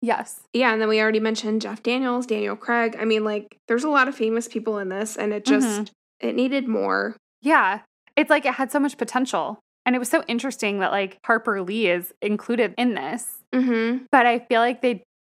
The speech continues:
Speaker 1: I don't know, maybe they were just trying to stick with the history and not tell too many stories, but I feel like there was just some lost opportunity there.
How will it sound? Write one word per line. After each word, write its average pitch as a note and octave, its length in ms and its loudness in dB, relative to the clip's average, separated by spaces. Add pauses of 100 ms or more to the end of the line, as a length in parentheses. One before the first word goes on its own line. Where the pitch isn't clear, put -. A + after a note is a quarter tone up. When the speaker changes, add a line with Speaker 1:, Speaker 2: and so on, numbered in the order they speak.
Speaker 1:
I B3+ 100 6
don't B3 160 2
know, F3+ 60 0
maybe G#3 180 2
they G#3+ 120 2
were G#3+ 80 2
just G3+ 160 -6
trying G#3+ 180 0
to G3+ 60 -2
stick G3+ 240 -6
with G3 100 -4
the G3 60 -6
history G#3 380 -2
and G#3 80 0
not F3+ 280 0
tell G#3+ 160 0
too A3 220 -2
many A#3+ 180 2
stories, D4+ 540 0
but G3+ 160 4
I G#3 120 2
feel G#3+ 140 0
like F#3+ 200 0
there G3 80 0
was F#3+ 180 -4
just G3 160 -6
some G#3 160 0
lost F3 320 -4
opportunity F3 560 -8
there. - 320 -10